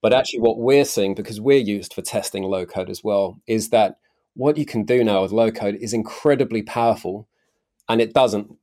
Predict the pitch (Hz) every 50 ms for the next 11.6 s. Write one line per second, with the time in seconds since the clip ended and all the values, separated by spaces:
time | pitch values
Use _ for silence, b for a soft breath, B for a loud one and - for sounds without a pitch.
0 | - - - 127 113 104 101 101 107 104 107 - - 135 123 113 104 98 110 113
1 | 113 110 101 95 90 101 101 98 - - 123 123 113 117 - - 101 101 101 98
2 | 95 104 104 - _ _ _ - 110 - - 120 113 110 110 110 101 98 107 101
3 | 101 95 95 - 107 - - 131 123 104 92 104 101 - 117 107 - 117 110 104
4 | 107 104 101 87 113 113 113 113 107 98 90 87 98 - - 110 107 101 98 107
5 | 113 107 104 98 98 - - - - 113 113 107 98 - - - 95 87 82 -
6 | - _ _ _ _ _ _ _ _ _ _ _ _ - - - - - 117 113
7 | 101 92 - 107 101 - - _ - 117 117 113 113 110 101 101 101 104 - -
8 | 107 107 - 92 - 117 107 101 - - 104 92 - - - 107 104 104 - 107
9 | 87 - 120 117 113 110 101 95 95 98 95 - - - 90 - 110 101 98 92
10 | 101 98 98 101 92 - - - - 101 104 104 - 90 87 90 90 - 82 80
11 | 80 92 92 - - - - - - - -